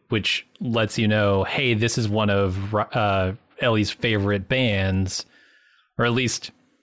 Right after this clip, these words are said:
<laughs> let's say it's one of the tapes she could get her hands on, so she's familiar with it.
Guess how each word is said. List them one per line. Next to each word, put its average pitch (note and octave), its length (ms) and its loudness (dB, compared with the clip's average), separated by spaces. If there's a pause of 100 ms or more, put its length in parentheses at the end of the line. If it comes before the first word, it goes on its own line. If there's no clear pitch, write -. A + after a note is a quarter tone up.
(640)
<laughs> - 360 -6
let's E3 200 -2
say C3+ 180 2
it's A#2 160 -2
one C3 260 2
of A#2 60 2
the A2 80 2
tapes B2 260 -2
she A2 120 0
could G2+ 120 -2
get G#2+ 120 0
her F#2 60 0
hands G#2+ 280 0
on, F#2+ 140 0
so G#2+ 120 -4
she's G2+ 220 -4
familiar G#2+ 420 2
with F2+ 160 0
it. F#2+ 200 -2